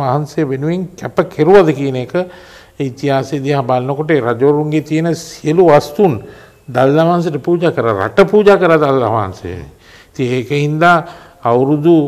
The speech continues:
දෙදාස් තුන්සීයක් දළදා වහන්සේ ලංකාවට වඩම්මපු දවසේ ඉඳලා හේමාලි කුමාරිය ගෙනල්ලා කිත්සිරි මෙවන් රජුගේ ඉඳලා කීර්තිසි රාජසිංහ රජු උපසම්පදාව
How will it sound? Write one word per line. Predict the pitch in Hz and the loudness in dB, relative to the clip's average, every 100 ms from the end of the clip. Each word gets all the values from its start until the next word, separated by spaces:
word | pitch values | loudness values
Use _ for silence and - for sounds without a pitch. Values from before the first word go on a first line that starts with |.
| 151 - 131 113 | -4 -16 -16 -2
දෙදාස් | 123 120 147 165 | -2 2 2 2
තුන්සීයක් | 165 151 143 - 175 143 117 | 0 -4 -4 -2 2 2 2
දළදා | 123 127 143 | 0 2 2
වහන්සේ | 147 143 147 | 2 0 -2
ලංකාවට | 123 120 139 143 139 | -2 -4 0 2 2
වඩම්මපු | 120 120 131 156 151 | 0 0 -2 -2 0
දවසේ | 160 131 135 135 147 143 | 0 0 0 0 -2 -2
ඉඳලා | 127 143 117 - - - - | 0 2 2 -2 -18 -18 -6
හේමාලි | 131 131 139 139 | -4 0 0 0
කුමාරිය | 139 131 135 135 131 | -2 -2 0 2 0
ගෙනල්ලා | 123 127 135 | 0 0 0
කිත්සිරි | 135 135 107 143 147 | -2 -6 -6 -2 -2
මෙවන් | 135 139 139 | 0 -2 0
රජුගේ | 120 123 143 147 | -2 -2 -2 -2
ඉඳලා | 135 151 127 - - - - | 0 2 2 0 -12 -20 -20
කීර්තිසි | - 131 139 135 165 139 - 156 147 131 127 120 117 | -4 -2 -2 -2 -6 -4 -2 0 0 0 0 2 2
රාජසිංහ | 123 131 139 139 139 | 4 4 2 0 2
රජු | 135 127 147 143 | 0 2 2 2
උපසම්පදාව | 120 135 139 131 135 139 | 2 0 0 0 4 4